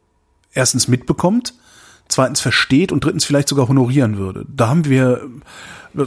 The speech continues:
es gibt so zaghafte Versuche, da, da mal drüber nachzudenken, mal irgendwie sowas zu machen. Zum Beispiel gibt's in der, ähm,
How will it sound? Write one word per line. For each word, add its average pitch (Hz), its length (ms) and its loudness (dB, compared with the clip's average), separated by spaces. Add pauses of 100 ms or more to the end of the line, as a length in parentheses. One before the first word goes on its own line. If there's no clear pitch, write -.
(100)
es 139 80 -4
gibt - 180 -8
so 156 80 2
zaghafte 160 580 0
Versuche, 151 400 0
da, 139 200 2
da 131 180 0
mal 135 160 4
drüber 123 220 2
nachzudenken, 139 560 0
mal 127 100 2
irgendwie 131 260 -2
sowas 127 280 0
zu 120 80 0
machen. 123 180 0
Zum - 140 0
Beispiel 127 240 -2
gibt's 127 200 -2
in 120 80 -2
der, 113 220 0 (540)
ähm, 107 640 0